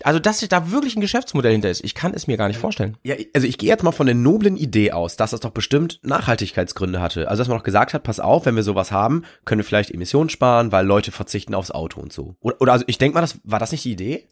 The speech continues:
Speaker 1: Das war die Idee von den Politikern, die das zugelassen haben,
Speaker 2: Genau.
Speaker 1: Glaub ich. Aber, ähm, die Firmen wollten halt schon Kna-, Knatze damit machen, ist ja logisch.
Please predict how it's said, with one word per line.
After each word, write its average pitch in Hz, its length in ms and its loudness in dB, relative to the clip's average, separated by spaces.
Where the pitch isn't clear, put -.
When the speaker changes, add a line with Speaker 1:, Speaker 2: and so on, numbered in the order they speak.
Speaker 1:
Das 143 220 0
war 165 80 4
die 135 160 2
Idee 131 220 4
von 123 200 2
den 147 180 2
Politikern, 117 440 -2
die 113 80 0
das 110 220 0
zugelassen 80 500 -4
haben, 82 120 -10
Speaker 2:
Genau. - 180 -4
Speaker 1:
Glaub 69 120 -4
ich. - 160 -10
Aber, 107 300 4
ähm, 107 200 0
die 113 140 0
Firmen 196 380 2
wollten 143 220 0
halt 107 140 -2
schon 104 180 -4
Kna-, 156 200 -2
Knatze - 360 -6
damit 90 180 0
machen, 87 180 -4
ist 92 80 -8
ja 101 60 0
logisch. 131 320 -6